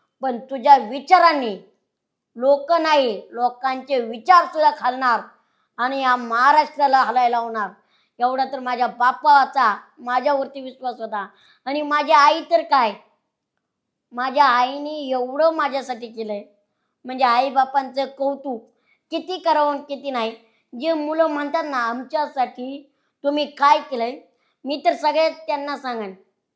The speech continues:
तुमच्यासाठी जे कोणी शिकणार नाही, ते तुमच्या आईबापाने केलं असतं.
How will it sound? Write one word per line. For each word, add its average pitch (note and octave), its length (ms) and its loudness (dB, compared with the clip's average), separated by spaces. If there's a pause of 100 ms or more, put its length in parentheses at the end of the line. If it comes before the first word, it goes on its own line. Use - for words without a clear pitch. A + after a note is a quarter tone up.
(640)
तुमच्यासाठी C#4 800 -6 (500)
जे D#4 200 -6 (200)
कोणी D#4 340 -6
शिकणार D4+ 520 -6
नाही, A#3 260 -6
ते - 360 -16 (100)
तुमच्या B3 280 -10
आईबापाने B3 600 -2
केलं A3+ 220 -8
असतं. A3 320 -8